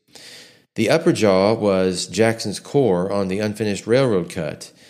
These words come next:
and the lower jaw was Longstreet's corps positioned invisibly in the woods to the south. Stephen D. Lee's artillery would be positioned at the joint of the two jaws.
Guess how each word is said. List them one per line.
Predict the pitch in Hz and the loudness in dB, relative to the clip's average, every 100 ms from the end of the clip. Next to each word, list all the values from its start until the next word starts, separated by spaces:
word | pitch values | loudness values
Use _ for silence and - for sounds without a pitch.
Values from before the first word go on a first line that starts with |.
| - - - | -20 -16 -4
and | 107 | 0
the | 107 | 2
lower | 117 156 127 | 4 6 4
jaw | 90 101 101 | 4 4 4
was | 98 85 | 2 0
Longstreet's | 98 139 156 - 107 92 - | 2 4 2 0 -4 -4 -4
corps | - 90 85 | -4 -2 0
positioned | 87 92 104 110 101 90 | -2 -4 -4 -4 -4 -4
invisibly | 90 107 123 101 101 98 | 0 2 2 0 0 0
in | 90 | 0
the | 87 | 0
woods | 117 117 87 87 | 4 4 2 -2
to | - | -6
the | 87 | -4
south. | 87 123 101 69 - - _ _ _ - - - - - | 0 2 0 -4 -10 -20 _ _ _ -20 -20 -20 -20 -12
Stephen | - 139 139 113 | 0 2 2 2
D. | 117 107 | 2 2
Lee's | 104 120 117 107 | 2 2 2 0
artillery | - 104 - 156 117 98 | 0 0 2 2 4 0
would | 95 90 | -2 -2
be | 101 | -2
positioned | 101 92 107 - 101 95 | -4 -4 -2 -4 -4 -4
at | |
the | - | -6
joint | 87 107 123 95 | -2 2 4 2
of | 87 | -4
the | 82 | -8
two | - 95 | -6 -2
jaws. | 95 113 90 55 - | 2 0 0 -6 -10